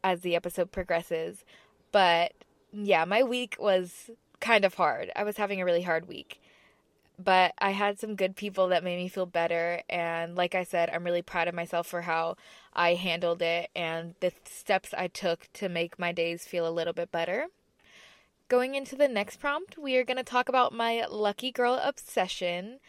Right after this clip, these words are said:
and that is gonna be ballet. So if you know me, you know I am a girly girl to my core. I love ribbons, I love pink,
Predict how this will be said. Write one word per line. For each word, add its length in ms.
and 540
that 580
is 240
gonna 280
be 500
ballet. 760
So 480
if 220
you 80
know 220
me, 380
you 200
know 520
I 680
am 360
a 100
girly 440
girl 480
to 160
my 180
core. 500
I 240
love 340
ribbons, 640
I 180
love 360
pink, 420